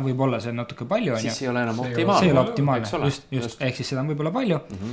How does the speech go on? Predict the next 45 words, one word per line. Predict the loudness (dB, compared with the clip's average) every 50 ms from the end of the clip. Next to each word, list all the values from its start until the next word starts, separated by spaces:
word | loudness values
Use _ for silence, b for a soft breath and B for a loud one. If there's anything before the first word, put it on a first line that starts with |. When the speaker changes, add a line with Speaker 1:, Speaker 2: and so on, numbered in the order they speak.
| -8 -4
Speaker 1:
aga | 0 0 2 2
kui | 2 2
see | 2 2 2
jääb | 2 2 0
optimaalse | -2 -2 0 2 2 4 2 2 0 0
piiridesse, | 0 0 0 0 0 -2 -2 -4 -4
siis | -6 -8 -6
see | -6 -4
tagab | -2 0 0 0 0 -2
tegelikult | -2 -6 -6 -6 -4 -2
väga | -2 0 0 0
hea | 0 0 0
kohanemisreaktsiooni, | 0 0 0 0 0 0 -2 -2 -4 -6 -6 -8 -10 -10 -6 -4 -4 -2 -2 -2
mis | -4 -6 -6 -6 -4
lõpeb | -4 -4 -6 -6 -8
sellega, | -6 -6 -4 -4 -2 -4 -4
et | -6 -6
meie | -8 -8 -8 -8 -8 -10 -12 -14 B B B B B B B B B B B B B B
luukude, | 0 2 2 2 2 0 -2 -2 0 0 0 -2 -4 -8
meie | -8 -6 -6 -2
kõhkude | -2 -2 -4 -4 -6 -8 -6 -4 -4 -4 -4
tegelikult | -2 -2 -2 -2 -4 -6 -8 -12 -12
saavad | -10 -8 -8 -6 -4
tugevamaks, | -2 0 0 0 0 -2 -6 -10 -14
kui | -14 -12
ta | -10
oli | -8 -6
varem. | -6 -6 -6 -8 -10 -16 _ _ -18 -18 -14 -8 -6
Speaker 2:
Väga | -6 -4 -2 -2 -2
hea. | -2 -2 -4 -4 -6 -10 -14 -10 -6
Nüüd, | -4 -4 -4 -4 -6 -6
äh, | -4 -4 -4 -2
Taavi | 0 0 0 0 -2 -4
käest | -4 -6 -8 -10
ma | -10
küsikski, | -8 -8 -6 -6 -8 -8 -10 -10 -10
et | -10 -10 -8
needsamad, | -10 -12 -10 -10 -10 -8 -6 -4 -4 -4 -4 -8 -10 -12 -8 -6
äh, | -6 -6 -4
koed, | 0 0 2 2 2 0 -4
millest | -8 -10 -10 -10 -6
sina | -2 0 2
rääkisid, | 2 2 0 0 -4 -10 -12 -12 -12
eks | -12 -12 -10 -8
ole, | -8 -6 -6 -6